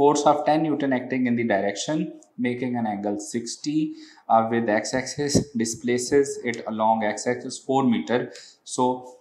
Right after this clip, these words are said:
बेटा इस तरह की लंबी चौड़ी स्टेटमेंट जो है एग्जामिनर just आपको कंफ्यूज करने के लिए sometimes दे रहा होता है। इसमें उसको mass भी बता दिया आपको, kind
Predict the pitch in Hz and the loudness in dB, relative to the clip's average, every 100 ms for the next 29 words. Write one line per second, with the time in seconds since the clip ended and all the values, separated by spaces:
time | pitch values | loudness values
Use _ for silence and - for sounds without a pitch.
0 | _ - 151 175 147 - 170 160 160 131 | _ -8 -4 -2 -2 0 0 2 0 0
1 | 131 151 160 156 151 - 139 139 143 139 | 0 -2 0 -2 -2 2 2 2 -6 -4
2 | 143 139 135 127 120 123 131 127 131 131 | -2 -2 -2 0 0 0 -2 -2 -4 -2
3 | 127 117 113 123 131 127 120 139 139 - | 0 2 0 -6 -8 -10 -8 -10 -10 -6
4 | 123 123 123 123 127 120 120 120 117 113 | -4 -4 -8 -10 -10 -4 -2 -2 -2 -4
5 | 113 113 107 110 107 - 117 - 120 - | -4 -4 0 2 2 2 0 -2 -8 -10
6 | 113 107 113 127 123 127 123 113 107 104 | -12 -6 -2 0 -2 -4 -4 0 0 0
7 | 110 110 104 - 107 107 104 | -2 -2 -2 -2 -8 -4 -4